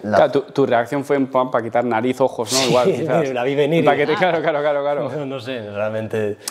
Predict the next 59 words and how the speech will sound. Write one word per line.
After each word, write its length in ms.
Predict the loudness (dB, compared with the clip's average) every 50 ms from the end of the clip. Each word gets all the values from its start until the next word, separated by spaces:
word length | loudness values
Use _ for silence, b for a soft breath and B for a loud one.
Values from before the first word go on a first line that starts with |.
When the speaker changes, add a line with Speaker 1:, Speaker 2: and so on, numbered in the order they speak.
| B
Speaker 2:
Lo 100 | 4 4
bueno 180 | 6 4 4 2
que 100 | 2 0
en, 60 | 0
en, 200 | 0 0 0 0
en 260 | -2 -2 0 0 0
ese 140 | 2 2 2
aspecto 400 | 0 0 0 -2 -2 0 0 0
el 80 | 2 2
cuerpo 260 | 0 0 2 2 0
al 80 | 0 0
final 260 | -2 -2 -2 -2 -2
tiene 200 | -2 -2 -2 -2
como 340 | -2 -2 -2 0 -2 -2 -2
sistemas 460 | -4 -6 -4 -2 0 0 0 2 2
de, 160 | 2 2 2
de 140 | 2 0 0
seguridad, 580 | 2 2 2 2 4 4 4 4 2 2 0
te 80 | -2 -2
inyecta 320 | -2 0 -2 0 2 0
adrenalina 800 | 0 2 0 -2 -2 -2 -2 -2 -2 0 0 0 -2 -2 -4 -6 -4
y 160 | -2 2 2
al 140 | 2 2 0
final 400 | -4 -2 0 2 2 0 0 -2
como 160 | -4 -4 -4
que 100 | -2 -2
te 80 | 0 0
la 100 | 0 -2
quitas 280 | 0 -2 -2 -2 -2
mucho 240 | -2 -2 -2 0 0
más 140 | -2 0 2
rápido. 420 | 2 0 2 2 0 2 2 2 0
Speaker 1:
Sí, 80 | -2 -4
sí. 80 | -6 -8 B B B B B B B _ _ _ 0
Y 40 | 2
es 60 | 4
eso, 140 | 2 2 0
ni 60 | -2 0
me 80 | 0 2
mareé, 320 | 2 2 2 2 2 2
ni 80 | 0 0
me 100 | 0 0
desmayé, 560 | 0 0 0 0 0 2 2 4 4 4 2 2
ni 100 | 0 0
nada. 300 | 0 2 2 2 2 0
Y 80 | 0 -2
fui 240 | 0 0 2 4 4
a 100 | 4 4
urgencias 520 | 2 2 2 2 2 2 2 0 0 0 0
y 60 | -2
me 120 | 0 0 0
dijeron 260 | 0 0 0 0 0
que 80 | -2 -4
en 60 | -2
principio 340 | -2 -2 -2 0 0 0 2
que, 240 | 2 2 2 0 B B B B B B B B -4
que 100 | 2 4
todo 160 | 4 4 6
bien. 360 | 4 4 4 2 0 -2 -6